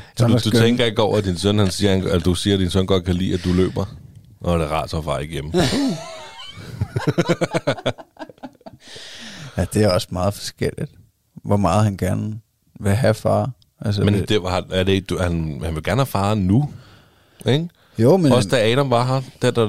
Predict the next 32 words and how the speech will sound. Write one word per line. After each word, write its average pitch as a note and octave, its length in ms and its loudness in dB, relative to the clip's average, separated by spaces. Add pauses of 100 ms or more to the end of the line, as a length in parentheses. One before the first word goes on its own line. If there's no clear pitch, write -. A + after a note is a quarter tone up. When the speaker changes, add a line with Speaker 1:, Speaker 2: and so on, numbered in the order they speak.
(100)
Speaker 1:
da F#2+ 220 4
det G2 140 0
var F#2+ 60 4
din F#2 140 -2
kone, A#2+ 200 -2
der B2 60 -4
skulle A2 180 -2
lægge A2 120 -2
ham, A#2+ 100 -6
der A#2+ 80 -4
kom A#2 200 0
du G#2 60 0
da G2+ 60 6
også A2 160 -2
ned A2+ 80 0
og G#2 80 -2
sagde, G#2+ 220 0
du A2 60 0
ved, F#2+ 120 0
"Ja, G2+ 280 -2
så - 360 -8
der - 60 0
kan B2 120 -4
man F2 120 -2
se, G#2 220 -6
så A#2 60 -4
vil A2+ 100 -2
han E2+ 100 -2
gerne F#2 160 -4
have G2 80 -4
sin G2 140 -8
far." G2 220 -4